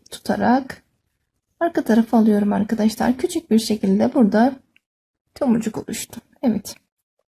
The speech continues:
Arka tarafta bunu gizliyorum. Düğüm atıp keseceğim. Ve ipi, pembe ipimizde olan bölümü şimdi dikeceğiz. Evet, ipimi taktım,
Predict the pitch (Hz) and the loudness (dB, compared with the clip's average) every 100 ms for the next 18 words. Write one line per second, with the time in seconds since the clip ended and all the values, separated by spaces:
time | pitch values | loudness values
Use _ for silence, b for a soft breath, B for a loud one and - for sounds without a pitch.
0 | _ _ _ _ _ _ _ _ _ _ | _ _ _ _ _ _ _ _ _ _
1 | _ 302 285 262 - 226 247 233 233 240 | _ 2 2 -6 -4 -6 -2 4 6 6
2 | 302 311 302 277 269 - _ _ _ _ | 2 2 0 2 0 -4 _ _ _ _
3 | _ _ _ _ _ _ _ _ _ _ | _ _ _ _ _ _ _ _ _ _
4 | _ _ _ 262 233 196 - 277 320 - | _ _ _ 4 4 4 0 -4 -4 -8
5 | - - 233 - - 240 254 _ _ _ | -8 -4 -4 -2 -2 -2 -4 _ _ _
6 | _ _ _ - - 403 285 - - _ | _ _ _ -6 -2 0 0 -2 -6 _
7 | _ _ _ _ _ _ _ _ _ _ | _ _ _ _ _ _ _ _ _ _
8 | _ _ - 302 349 - 262 240 196 202 | _ _ 0 0 2 0 4 4 4 2
9 | 254 233 208 240 262 208 233 - - 254 | 2 4 6 6 6 8 6 4 2 4
10 | 208 277 - _ _ _ 247 247 180 - | 6 4 0 _ _ _ -2 0 0 0
11 | - 220 - - - _ - - - _ | -2 -4 -10 -12 -16 _ -16 -14 -20 _
12 | _ _ _ _ _ _ _ _ _ _ | _ _ _ _ _ _ _ _ _ _
13 | 226 - - - 208 220 - 226 - - | -4 -2 -4 0 0 2 -2 -2 -4 -4